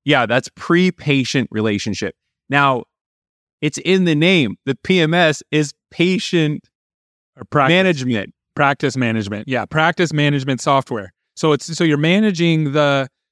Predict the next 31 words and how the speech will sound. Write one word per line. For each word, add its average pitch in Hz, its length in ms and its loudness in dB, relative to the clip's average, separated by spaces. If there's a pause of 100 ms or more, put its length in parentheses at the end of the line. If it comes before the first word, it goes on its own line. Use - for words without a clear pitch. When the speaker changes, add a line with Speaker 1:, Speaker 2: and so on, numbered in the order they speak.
(120)
Speaker 2:
the 143 180 2
practice 165 1000 -2
and 131 160 -4
how 156 180 2
everything's 160 380 0
working 139 300 0
together, 123 560 0 (480)
but 143 240 0
it 147 160 -2 (100)
doesn't 165 460 0
account 151 560 -2
for 123 560 0 (580)
everything 160 500 2
that's 147 140 0
happening 151 300 -2
with 131 120 -2
the 127 80 -2
relationship, 127 800 -2 (180)
nor 151 220 2
does 175 140 2
it 151 60 -2
give 151 160 0
you 151 120 2
any 147 120 2
flexibility 147 680 0
around 107 280 -2
that 107 140 -2
either. 123 300 2 (1300)
Speaker 1:
And 151 160 -2
so 185 140 2
there's, 180 280 2